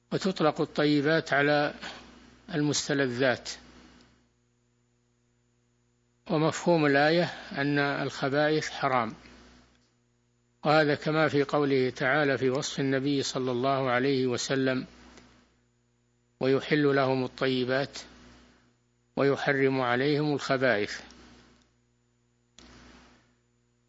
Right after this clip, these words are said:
الطيبات حلال، وإنما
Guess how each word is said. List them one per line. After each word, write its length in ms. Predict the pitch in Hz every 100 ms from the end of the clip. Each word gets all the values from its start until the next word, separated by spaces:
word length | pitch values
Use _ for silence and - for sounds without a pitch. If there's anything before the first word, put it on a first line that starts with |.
| _ 160
الطيبات 720 | - 156 151 139 151 170 -
حلال، 600 | - 147 135 131 123 123 - - - - - _ _ _ _ _ _ _ _ _ _ _ _ _ _ _ _ _ _ _ _ _ _ _ _ _ _ _ _ -
وإنما 640 | 139 143 147 139 135 -